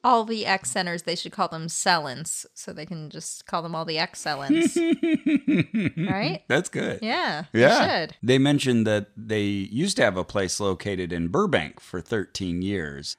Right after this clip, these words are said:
Speaker 2: and I guess for whatever reason they had to close that one down. And I said, "Well, that would have been convenient."
Speaker 1: Yeah, you live in
Speaker 2: I live
Speaker 1: Burbank.
Speaker 2: in Burbank. Um,
Speaker 1: Well, there you go.
Speaker 2: Yep. There you go.
Speaker 1: <laughs>
Speaker 2: One woman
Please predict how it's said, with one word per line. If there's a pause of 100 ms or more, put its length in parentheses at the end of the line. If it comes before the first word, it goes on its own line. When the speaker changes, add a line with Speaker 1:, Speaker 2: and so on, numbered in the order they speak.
Speaker 2:
and
I
guess
for
whatever
reason
they
had
to
close
that
one
down.
And
I
said,
"Well,
that
would
have
been
convenient." (120)
Speaker 1:
Yeah,
you
live
in
Speaker 2:
I
live
Speaker 1:
Burbank.
Speaker 2:
in
Burbank. (180)
Um,
Speaker 1:
Well,
there
you
go. (240)
Speaker 2:
Yep. (280)
There
you
go. (280)
Speaker 1:
<laughs>
Speaker 2:
One
woman